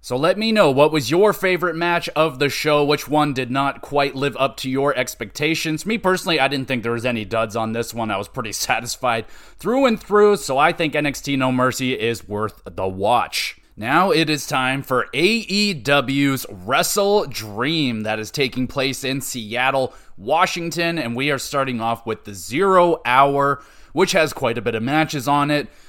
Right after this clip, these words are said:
Uh, they start with a really nice tribute to Antonio Inoki, a legendary Japan wrestler. I can't <laughs> say that I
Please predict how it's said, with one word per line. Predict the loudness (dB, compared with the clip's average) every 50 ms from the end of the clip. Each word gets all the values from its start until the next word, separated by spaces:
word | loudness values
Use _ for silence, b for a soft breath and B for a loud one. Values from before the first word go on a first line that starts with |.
| b b b
Uh, | 0 2 2 2
they | 0 -2
start | -4 -2 0 0 2 0
with | 0 -2
a | -2 -2 -2
really | -2 0 0 0 0
nice | 0 0 0 -2 -2 -4
tribute | -6 -6 -6 -4 -4 -2 -2 -4 -4 -4
to | -6 -4 -4 -4 -2
Antonio | -4 -6 -6 -6 -8 -6 -6 -4 -2 -2 0 0 0 0
Inoki, | -2 -4 -6 -4 -2 -2 -2 -2 -4 -6 -6 -4 -4 -4 -6
a | -8 -10 -10 -10
legendary | -12 -12 -10 -6 -4 -2 -2 -2 -2 -2 -2 -2 -2 0 0 2 2 2 0 -2 -4 B B B B B B B
Japan | -10 -10 -8 -4 -2 -2 0 0 0 0
wrestler. | 0 -2 -2 -2 -4 -6 -4 -4 -2 -2 -2 -2
I | -2 -2 -2
can't | -4 -6 -8 -6 -6
<laughs> |
say | -6 -4 0 0 0 2
that | 2 0 0
I | 0 0 -2